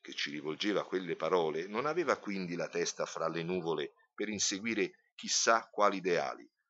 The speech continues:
bensì aveva i piedi saldamente posti a terra. In fin dei conti, credo che in effetti ogni schermidore sia sulla pedana il compromesso tra ciò che vorrebbe e dovrebbe essere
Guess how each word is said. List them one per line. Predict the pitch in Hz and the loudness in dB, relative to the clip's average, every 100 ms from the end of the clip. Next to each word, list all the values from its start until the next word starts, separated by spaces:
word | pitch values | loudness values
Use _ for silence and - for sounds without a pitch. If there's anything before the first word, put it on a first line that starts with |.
| _ _ | _ _
bensì | - 170 165 - 104 | -10 -6 -4 0 0
aveva | 104 139 107 | 0 2 0
i | 131 | -2
piedi | 110 120 123 | -4 -4 -4
saldamente | - 120 120 131 139 151 147 | -2 -2 -2 -2 -4 -6 -8
posti | - 117 - | -6 -6 -2
a | 123 | -4
terra. | - - - - - _ _ _ _ _ _ _ _ _ _ _ _ _ | -4 -16 -16 -20 -20 _ _ _ _ _ _ _ _ _ _ _ _ _
In | 73 - | -16 -14
fin | - 92 87 | -10 -6 -2
dei | 85 | -2
conti, | - 85 73 - 82 82 - - - - - | 0 -4 -4 -8 -12 -12 -20 -20 -20 -20 -8
credo | - 85 76 64 85 98 _ _ | -4 -2 -4 -4 -6 -6 _ _
che | - | -8
in | 113 131 | -2 -2
effetti | - 175 160 127 | 0 -2 -2 -2
ogni | 127 117 | -4 -2
schermidore | - - 127 131 120 95 82 | -2 -2 -4 -2 0 0 0
sia | - - 139 107 | -2 -2 0 0
sulla | - 95 90 | -2 -4 -4
pedana | - 110 90 87 104 | -4 -2 -2 -2 -8
il | 117 | -8
compromesso | - 120 113 127 117 82 - - - - | -6 -6 0 0 2 0 -2 -4 -8 -10
tra | 92 82 | -6 -4
ciò | - 196 180 | 0 0 0
che | - | -4
vorrebbe | 90 85 82 87 76 78 95 | -4 -2 0 0 -2 -4 -4
e | 107 104 | -4 -2
dovrebbe | 107 131 123 135 123 104 73 | 2 4 4 2 2 -2 -2
essere | - - 69 - | -4 -4 -6 -12